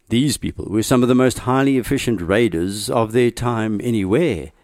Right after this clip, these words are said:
adept at rustling stock from their settled farming neighbors, whether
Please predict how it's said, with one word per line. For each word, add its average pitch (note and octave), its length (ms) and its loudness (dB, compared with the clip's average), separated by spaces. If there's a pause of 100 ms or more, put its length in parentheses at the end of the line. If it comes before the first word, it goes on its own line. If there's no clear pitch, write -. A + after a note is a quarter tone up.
(120)
adept A#2+ 380 0
at G2 120 0
rustling A#2 500 0
stock - 420 -6
from G#2 220 -2
their G2 140 0
settled A#2 440 -2
farming G#2 420 0
neighbors, G2 480 -2
whether F2+ 240 -2